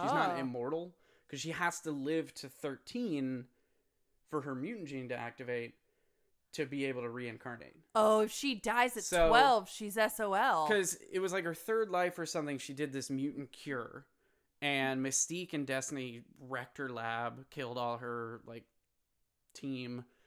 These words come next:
Speaker 1: and had her, like, tied to a chair, and Destiny was telling her, like, "Hey, you can reincarnate.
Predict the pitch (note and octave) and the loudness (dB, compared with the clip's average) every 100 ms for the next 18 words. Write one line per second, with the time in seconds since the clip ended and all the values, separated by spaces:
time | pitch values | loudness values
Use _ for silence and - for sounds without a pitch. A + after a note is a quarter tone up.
0 | _ _ _ D3+ C#3 C3+ B2+ C#3+ C#3 D3 | _ _ _ -2 0 -2 -2 -2 -2 -2
1 | C3 A#2+ C#3 B2+ B2 A2+ G3+ F3+ C3+ B2 | -4 -6 -4 -4 -4 -6 0 2 2 0
2 | C3+ - C#3+ B2 - D3 B2+ B2+ A#2 A#2+ | -4 -4 -6 -6 -8 -6 -6 -6 -4 -6
3 | A2+ E3+ D#3 A#2 A#2 A#2 A#2+ C3 B2+ B2+ | -6 -4 -4 -4 -8 -10 -8 -6 -6 -6
4 | B2+ F3+ D#3+ B2 | -6 -8 -6 -8